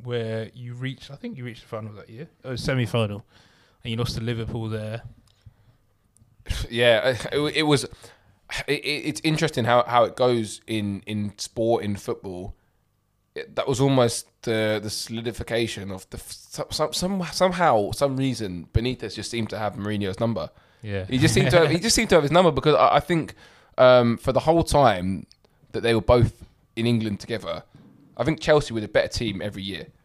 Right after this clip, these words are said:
Speaker 2: But, but when we played them, for whatever reason,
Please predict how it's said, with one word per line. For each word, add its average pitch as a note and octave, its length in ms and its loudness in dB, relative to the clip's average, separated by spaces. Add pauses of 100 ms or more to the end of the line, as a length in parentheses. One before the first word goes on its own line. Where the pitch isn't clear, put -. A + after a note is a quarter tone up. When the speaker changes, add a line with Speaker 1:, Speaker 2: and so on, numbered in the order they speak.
(400)
Speaker 2:
But, - 260 0
but - 200 2
when D3 400 6
we C3+ 100 2
played D#3 440 4
them, C3+ 420 4 (800)
for - 180 -6
whatever C#3+ 260 4
reason, A#2+ 680 -2